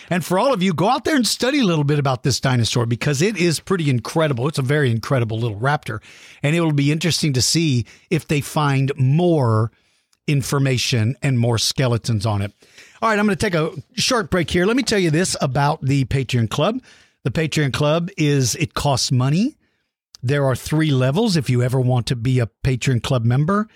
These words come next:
There's the Triceratops Club membership. That costs one dollar a month.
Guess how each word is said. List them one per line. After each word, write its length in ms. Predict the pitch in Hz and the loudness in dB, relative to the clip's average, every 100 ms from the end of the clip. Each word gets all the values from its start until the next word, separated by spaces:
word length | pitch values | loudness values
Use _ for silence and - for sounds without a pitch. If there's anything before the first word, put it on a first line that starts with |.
| _ _ _ | _ _ _
There's 300 | - 127 123 | -2 0 0
the 100 | 113 | 0
Triceratops 880 | 117 - 120 - 143 151 - 165 - | -2 0 0 0 0 0 0 -2 -2
Club 280 | - 175 160 | -4 -2 0
membership. 540 | 160 160 165 - 208 - | 0 0 0 0 -2 -2
That 180 | - | -4
costs 280 | - 131 - | 0 -2 0
one 280 | 120 127 127 | 0 0 2
dollar 340 | 131 120 120 | 0 0 2
a 60 | 110 | 2
month. 460 | 117 156 214 - | 2 2 0 -4